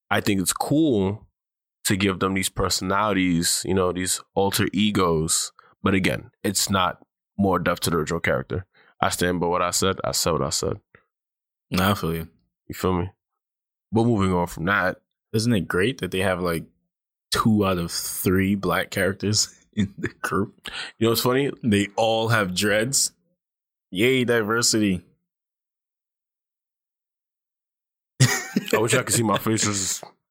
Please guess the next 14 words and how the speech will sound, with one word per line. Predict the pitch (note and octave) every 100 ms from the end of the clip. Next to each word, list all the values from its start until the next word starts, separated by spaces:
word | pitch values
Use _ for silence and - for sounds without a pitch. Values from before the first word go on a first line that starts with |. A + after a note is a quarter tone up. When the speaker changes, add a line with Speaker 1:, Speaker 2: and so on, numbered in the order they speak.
| _ _
Speaker 2:
<laughs> | _ _ _ -
Yay, | G#2 A#2+ B2+
diversity. | A#2+ A#2 G2+ A#2 A#2 G#2+ F2+ E2
It's | G2 -
great. | - E2+ F2 B1+ - _ _ -
Speaker 1:
Whoop | G2+ -
the | G2+ -
Speaker 2:
I |
love | G2 F#2+
Speaker 1:
fucking | G2
Speaker 2:
it. | -
Speaker 1:
do. | G2 F2+ - _ _ _ _
Speaker 2:
It's | -
awesome. | - F2 - - -